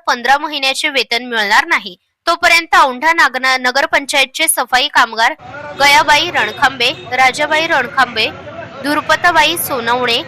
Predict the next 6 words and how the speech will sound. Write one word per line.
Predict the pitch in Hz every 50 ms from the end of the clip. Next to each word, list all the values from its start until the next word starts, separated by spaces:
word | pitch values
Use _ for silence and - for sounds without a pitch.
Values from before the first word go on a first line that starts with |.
| - - 247 - -
रुक्मिणीबाई | 302 302 302 - - 302 320 320 330 320 320 320 339 381 392 311
रणखांबे, | 277 240 240 - - - 254 254 240 240 285 359 _ _ _ _ _ _ _ -
छायाबाई | - 320 277 277 285 302 302 320 339 359
रणखांबे, | 349 330 262 240 240 - 254 226 233 220 220 269 330 _ _ _ _ _ _ _
कांताबाई | - 294 285 285 277 _ 311 320 320 320 320 339
रणखांबे, | 349 349 277 226 226 - - 247 247 247 226 240